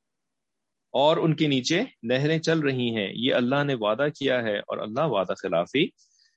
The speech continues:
نہیں کرتا۔ یہ مضمون اس بشارت کا ہے جس کا آپ کو حکم دیا گیا ہے، فبشر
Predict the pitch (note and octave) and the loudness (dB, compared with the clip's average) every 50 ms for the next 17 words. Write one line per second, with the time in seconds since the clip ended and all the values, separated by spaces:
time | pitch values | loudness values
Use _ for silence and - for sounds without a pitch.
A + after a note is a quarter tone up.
0 | _ _ _ _ _ _ _ _ - B2 A#2 A2 A2+ A2 G#2 E2+ - F#2+ E2 - | _ _ _ _ _ _ _ _ -4 -4 -2 0 0 -2 0 0 0 -2 -2 0
1 | - F2+ E2+ E2 E2 - - - - B2+ A#2+ A#2 A#2 G#2+ - A2 A#2 A#2+ A#2+ F#2 | 0 0 0 0 -2 -6 -8 -4 -2 0 2 2 2 2 0 0 0 2 2 0
2 | G#2+ - - A2+ G2 - G#2 G#2 G#2+ B2 B2+ - B2 A#2+ A#2 A#2+ A2 G2+ - - | -2 -4 -4 -6 -4 0 2 2 2 2 -2 -4 -4 -4 -2 -2 -4 -4 -6 -4
3 | - F#2+ F2+ F2 - - G#2 G2+ - A2 A2 G#2 G2+ F#2+ F2+ F2+ F#2 F2+ F#2 G2+ | -2 -2 -2 -2 -4 -8 -8 -6 -6 -4 -2 0 0 0 0 0 -2 -2 -2 -2
4 | C3+ G#3+ G#3+ _ _ - F#2+ F#2+ G2 - - - - - C#3 C3 | -4 -6 -8 _ _ -10 -8 -8 -6 -6 -4 -2 -2 -2 -2 -2